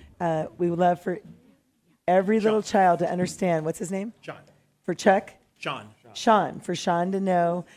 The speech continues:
Speaker 1: to go to school and tell everyone to recycle and not use plastic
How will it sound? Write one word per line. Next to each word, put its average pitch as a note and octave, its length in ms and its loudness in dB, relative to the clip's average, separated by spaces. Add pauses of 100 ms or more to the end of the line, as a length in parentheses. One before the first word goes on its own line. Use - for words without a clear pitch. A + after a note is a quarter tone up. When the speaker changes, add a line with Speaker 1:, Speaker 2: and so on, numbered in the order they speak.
(240)
Speaker 1:
to - 100 -10
go F#3 200 0
to F#3 80 -2
school F3+ 580 2
and E3 180 -6
tell E3+ 160 -2
everyone E3+ 420 -2
to E3+ 140 -4
recycle D#3+ 920 -2 (320)
and D#3+ 80 -8
not E3 180 -4
use F3 200 -8
plastic E3+ 1040 -6